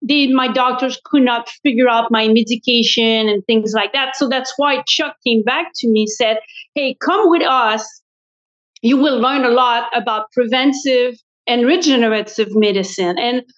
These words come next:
one of the big tools that we have is R P M, which stands for Remote Patient Monitoring. It's to help people with chronic disease, diabetes, hypertension,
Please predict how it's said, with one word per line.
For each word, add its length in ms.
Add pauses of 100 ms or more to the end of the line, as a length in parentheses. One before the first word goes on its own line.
(140)
one 260
of 140
the 100
big 280
tools 420
that 220
we 160
have 380 (100)
is 440
R 360
P 240
M, 220 (100)
which 420
stands 420 (120)
for 340 (260)
Remote 720 (160)
Patient 640 (140)
Monitoring. 800 (500)
It's 240
to 180
help 380
people 680
with 220 (160)
chronic 460
disease, 640 (160)
diabetes, 800 (260)
hypertension, 920